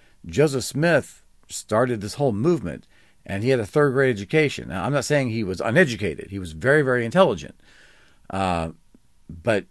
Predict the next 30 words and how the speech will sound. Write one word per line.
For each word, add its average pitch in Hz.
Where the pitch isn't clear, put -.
he 98
was 139
not 139
a 101
doctor. 90
He 80
did 95
not 117
have 107
a 90
doctorate. -
You, 95
you 117
don't 127
have 123
to 104
do 117
that 80
or 82
have 110
one 104
of 85
those 80
in 87
order 90
to, 85
to 82
really 87
study 82
theology. 92